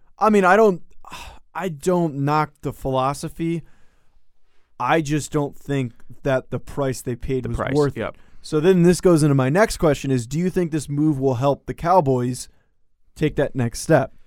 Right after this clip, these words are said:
Speaker 2: I think it will help the Cowboys because I,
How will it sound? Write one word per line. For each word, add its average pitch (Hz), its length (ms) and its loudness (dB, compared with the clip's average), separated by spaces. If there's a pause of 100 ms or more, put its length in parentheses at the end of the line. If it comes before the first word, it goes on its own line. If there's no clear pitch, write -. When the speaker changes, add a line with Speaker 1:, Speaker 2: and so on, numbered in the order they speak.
(300)
Speaker 2:
I 135 80 -6
think 147 180 -6
it 113 100 -4
will 135 200 -2
help 113 200 -8
the 107 80 -18
Cowboys 85 600 -14 (100)
because - 540 -12 (500)
I, - 80 -12